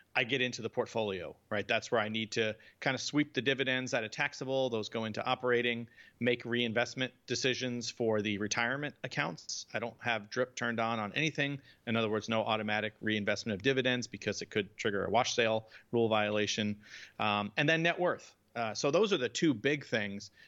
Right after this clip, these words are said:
that are in the quarterly review. So I guess for me, in some respects, they're, you know, it's touching the portfolio and this high level view of net worth. That's the biggest difference. Whereas monthly has some of these little tactical things and check-ins. That makes sense.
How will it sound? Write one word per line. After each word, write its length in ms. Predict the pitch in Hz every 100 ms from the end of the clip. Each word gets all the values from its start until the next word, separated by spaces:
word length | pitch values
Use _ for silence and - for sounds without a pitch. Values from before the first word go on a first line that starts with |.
| _
that 100 | -
are 80 | 110
in 80 | 107
the 60 | 104
quarterly 440 | - 139 120 110
review. 500 | 101 101 101 95 95
So 320 | - 110 104 101 - - - -
I 80 | 196
guess 240 | 208 277 -
for 140 | 156
me, 300 | 143 147 143
in 120 | 120
some 240 | - 131 127
respects, 460 | 117 - 117 -
they're, 320 | 123 110 107 - - - -
you 80 |
know, 160 | 120 110
it's 240 | 139 - -
touching 380 | - 151 - 139
the 40 | 120
portfolio 880 | 135 131 - 151 165 165 165 170 -
and 180 | 127 123
this 140 | 117
high 300 | - 127 131
level 280 | 139 123 117
view 200 | 117 120
of 100 | 107
net 200 | 113 107
worth. 340 | 110 120 123
That's 220 | 120 113 -
the 100 | 107
biggest 360 | 120 127 131
difference. 460 | 147 139 160 151 - - -
Whereas 240 | 120 113
monthly 320 | 120 120 117 117
has 260 | 110 104
some 100 | 131
of 60 | 113
these 160 | 104
little 160 | 107 101
tactical 540 | 92 110 - 98 104
things 260 | 101 104 92
and 100 | 90
check-ins. 580 | - 80 - - - -
That 60 | 110
makes 180 | 113 -
sense. 280 | 110 -